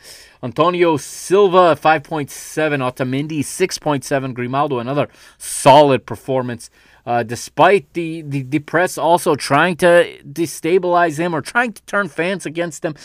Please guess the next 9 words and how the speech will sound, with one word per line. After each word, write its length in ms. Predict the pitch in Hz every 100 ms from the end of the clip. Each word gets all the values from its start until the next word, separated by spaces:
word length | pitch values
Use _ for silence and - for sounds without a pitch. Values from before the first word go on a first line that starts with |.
| - -
it 60 |
ain't 240 | 147 208 214
gonna 180 | 175 123
happen. 500 | 160 175 - 165 147 _ _ - _ -
Um, 420 | 135 123 120 120
this 200 | 143 139
man 320 | 165 170 170
is 360 | 147 143 147 123
now, 460 | 139 143 143 143